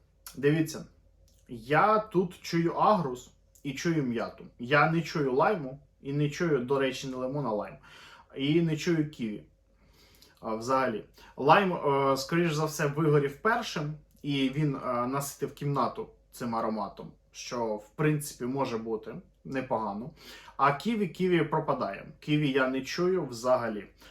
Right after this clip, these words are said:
Агрус і м'ята. І це доволі непогано. Чесно, по смакові я б сказав, що це чотири з мінусом. Да, десь так. А, можна курити спокійно і без всяких забобонів.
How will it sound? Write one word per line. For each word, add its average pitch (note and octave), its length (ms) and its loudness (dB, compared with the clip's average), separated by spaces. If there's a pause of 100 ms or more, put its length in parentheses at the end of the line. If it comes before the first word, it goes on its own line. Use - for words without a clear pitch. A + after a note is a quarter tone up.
(160)
Агрус F3+ 520 2
і C#3+ 60 -4
м'ята. A2+ 500 -4
І D#3 120 -4
це A3+ 300 2
доволі E3+ 460 2
непогано. F3 600 -2 (240)
Чесно, C3 360 -4
по D#3+ 140 -4
смакові F#3+ 520 0
я F#3 140 4
б - 420 -4
сказав, G3+ 460 -2
що D#3 140 -6
це E3 440 -2
чотири E3 520 0
з C3+ 100 -4
мінусом. A2 500 -8 (320)
Да, A2+ 240 -6 (480)
десь C3+ 260 -2
так. - 240 -12 (720)
А, G#2+ 600 2
можна D3 420 4
курити F3+ 580 0
спокійно D#3 920 -4
і A#2+ 520 -2
без A2 260 -4
всяких A2+ 580 -8
забобонів. A2+ 680 -4